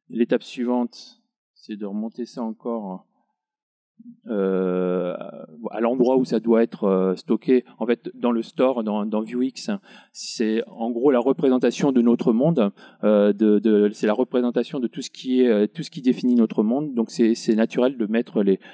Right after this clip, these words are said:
les points de vie là-dedans. Et donc c'est ce que j'ai fait ici avec, euh, les mêmes mécanismes qu'a expliqué, euh, Juliane tout à l'heure, en faisant un computed qui va réagir au changement dans, dans le store.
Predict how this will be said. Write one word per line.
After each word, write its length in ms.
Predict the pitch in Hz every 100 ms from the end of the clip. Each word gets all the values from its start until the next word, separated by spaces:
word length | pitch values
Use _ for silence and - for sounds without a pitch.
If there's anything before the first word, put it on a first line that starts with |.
| -
les 80 | 104
points 140 | 95 113
de 60 |
vie 100 | 110
là-dedans. 420 | 104 98 113 135 120
Et 80 |
donc 180 | 110 110
c'est 100 | 120
ce 60 | -
que 100 | 113
j'ai 140 | 113
fait 180 | - 107
ici 420 | 101 - - 131 - - - -
avec, 380 | 101 117 123
euh, 240 | 117 107 104
les 80 | 107
mêmes 140 | 110
mécanismes 640 | 120 113 113 123 127 104 101
qu'a 220 | 120 101
expliqué, 540 | 104 - 107 - 113
euh, 160 | 104 95
Juliane 360 | - 107 107 107
tout 180 | -
à 60 | 92
l'heure, 340 | 101 123 101 - - - _
en 80 | 104
faisant 300 | 107 104 107
un 40 |
computed 580 | 101 104 113 101 127 131
qui 140 | - 104
va 140 | 107
réagir 520 | 110 101 98 110 123
au 80 | 104
changement 420 | - 113 117 113
dans, 220 | 107 98
dans 100 | 101
le 100 | 98
store. 500 | 92 - 101 110 90